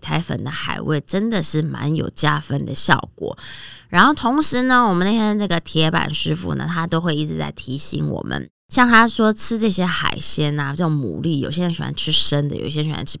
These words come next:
半生不熟的，他就跟我们说，你们千万不要问我，就是这样的牡蛎啊、虾啊这一类会要几分熟，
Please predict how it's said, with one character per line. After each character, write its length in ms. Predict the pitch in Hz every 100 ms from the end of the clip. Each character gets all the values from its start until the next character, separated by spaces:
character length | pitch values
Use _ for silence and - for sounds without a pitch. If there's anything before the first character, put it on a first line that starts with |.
| -
半 200 | 170 131
生 280 | - 76 73
不 160 | -
熟 180 | - -
的， 180 | - 64
他 160 | 170
就 120 | 170 165
跟 100 | 156
我 40 |
们 60 | 143
说， 160 | 151 156 - - -
你 100 | 170
们 120 | 190
千 140 | 214 285
万 160 | 285
不 100 | 254
要 160 | 240 254
问 380 | 247 262 208 156
我， 280 | 147 104 139
就 160 | 190
是 140 | 220 214
这 60 |
样 100 | 220
的 80 | 175
牡 320 | 165 151 139
蛎 260 | 170 208 165
啊、 280 | 170 160 165
虾 260 | 165 175
啊 320 | 180 180 156
这 120 | 165 180
一 60 |
类 160 | 156 151
会 100 | 175
要 60 | 165
几 340 | - - 85
分 340 | - - 160 170
熟， 320 | - 143